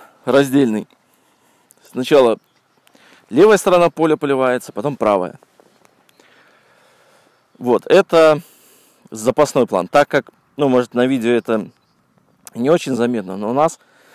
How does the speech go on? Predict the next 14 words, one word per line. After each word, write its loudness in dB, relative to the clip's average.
есть -4
уклон, 2
то -16
есть -14
со, -20
со -12
стороны -2
дороги. 0
Э, 2
как -2
бы -4
выше 0
участок 0
и -4